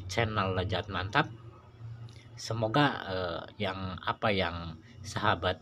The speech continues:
berikan atau, eh, dukungan kepada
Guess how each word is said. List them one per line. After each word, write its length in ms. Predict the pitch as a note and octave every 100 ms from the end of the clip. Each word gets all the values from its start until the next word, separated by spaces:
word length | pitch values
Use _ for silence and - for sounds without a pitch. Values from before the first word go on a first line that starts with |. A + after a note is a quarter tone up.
| -
berikan 800 | G2 A#2+ - A2+ G#2 G#2+ G#2 G#2 - - - - - - -
atau, 960 | F2 - - - F#2 F2+ F2 F2 - - -
eh, 560 | D#2+ E2 E2 D#2+ D#2+ - - - - - - - - - - - -
dukungan 720 | - - B2+ B2+ A2+ G#2+ G#2
kepada 800 | - - F#2 E2+ E2 D#2+ D2+